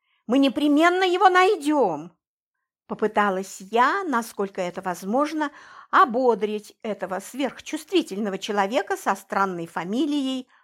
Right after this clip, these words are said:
Адупейла. Конечно, я-то была в курсе, что он только что вылез на землю из своей подводной лодки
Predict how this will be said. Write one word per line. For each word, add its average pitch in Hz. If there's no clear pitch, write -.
Адупейла. 165
Конечно, 370
я-то 302
была 269
в -
курсе, -
что -
он 208
только 285
что 226
вылез 208
на 190
землю 220
из 202
своей 202
подводной 208
лодки 196